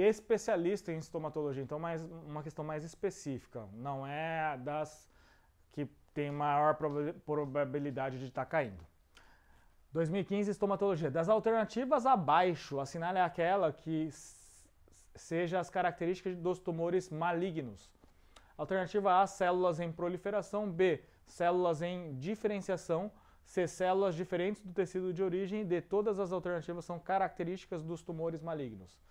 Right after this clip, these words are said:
Aqui, realmente, é a alternativa D. Todas as alternativas são características dos tumores malignos. As células vão tá em maior processo de proliferação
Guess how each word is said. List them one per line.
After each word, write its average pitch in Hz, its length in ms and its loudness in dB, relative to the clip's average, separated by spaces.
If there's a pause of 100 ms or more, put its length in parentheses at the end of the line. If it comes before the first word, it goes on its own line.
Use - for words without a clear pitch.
(340)
Aqui, 196 560 0 (360)
realmente, 214 760 4
é 151 260 0
a 175 60 6
alternativa 175 640 0
D. 165 320 4 (380)
Todas 185 280 0
as 180 120 0
alternativas 170 580 0
são 175 200 -2
características 165 720 0
dos 135 120 -8
tumores 143 340 -6
malignos. 120 500 -6
As 135 120 -8
células 170 320 2
vão 175 180 -2
tá 185 240 2
em 180 220 -6 (320)
maior 165 420 4
processo 165 600 -2
de 139 120 -6
proliferação 139 920 -6